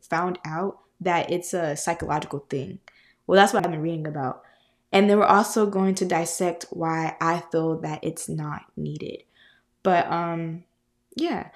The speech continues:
Also, the article that I'm getting most of my notes from is from, um, BetterHelp. So shout out to them. Um, <laughs> but yeah, that's what we're gonna get into today. And yeah, so go grab a snack, sit back and relax, 'cause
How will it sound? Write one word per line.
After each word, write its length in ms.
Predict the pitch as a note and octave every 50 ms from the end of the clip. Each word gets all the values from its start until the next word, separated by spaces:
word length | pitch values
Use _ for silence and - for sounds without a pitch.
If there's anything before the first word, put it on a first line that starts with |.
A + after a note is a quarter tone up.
| - - - -
Also, 260 | A3 D4 - F#4+ D4
the 120 | B3 -
article 320 | - F#3 A3 B3+ D4+ D4+ B3+
that 100 | A#3+ A3+
I'm 140 | G#3+ G3
getting 340 | F#3 F3+ E3 F3 F#3 F#3 F3
most 180 | E3 E3+ E3 -
of 60 | F3+
my 100 | F3 E3+
notes 380 | E3 D#3+ D3+ D3+ D#3 G3 - -
from 400 | - G3 G3 G3 G3 G3 F#3+ - -
is 200 | F3+ F3 E3 E3
from, 540 | - - E3 D#3+ D#3 D#3 D3+ D3+ D3 E3 - - - _ -
um, 460 | - D3 D3 D3 D3 - - - E3 -
BetterHelp. 580 | D#3+ D3+ D#3+ D#3 D3+ D#3 D#3+ E3+ F3 - - - - - -
So 540 | - - - E3+ E3 D3+ - - - - _ _ _ _ _ _ _ _ _ _
shout 240 | - - - - E2
out 120 | - - -
to 80 | -
them. 200 | - - - - - _ _ _ _ -
Um, 640 | - F3+ F3 E3+ F#3 G#3+ G3 G3 G#3+ G3 E3+ G3 - - - -
<laughs> 160 | - - -
but 120 | - G3 G3
yeah, 200 | - - - -
that's 220 | E3+ F#3+ A3 -
what 60 | C4
we're 80 | C4 C4
gonna 140 | B3 B3 A#3
get 120 | A#3 B3
into 380 | C4 B3 B3 - - G#3 G3 F#3+
today. 600 | G3 - F#3+ F#3+ F#3 F#3 F3+ F3+ F3 F3 F3+ - _ _ _ _ _ _ _ _ - -
And 440 | F#3+ F#3 F#3 F#3 F3+ F3+ F3+ F3+ - _ -
yeah, 260 | A#3+ E4 F#4 B3 F3
so 200 | - - G3 F#3
go 120 | G#3+ A#3+
grab 300 | A3+ F#3+ F#3 F3+ G3 A3+
a 60 | C#4+ D4+
snack, 720 | - - C4 C4 B3+ B3 B3+ C4+ D4 - - - - _ _ -
sit 340 | - - - C4 C4 A#3+
back 220 | G#3+ A#3+ A#3+ A#3+ -
and 100 | A#3+ A3
relax, 880 | G#3+ G#3 G3+ F#3+ F3+ F3 G3 A3 B3 C#4 C4+ - - - - - - _ _ _
'cause 380 | - - F#3+ G3 F#3+ F3 F3+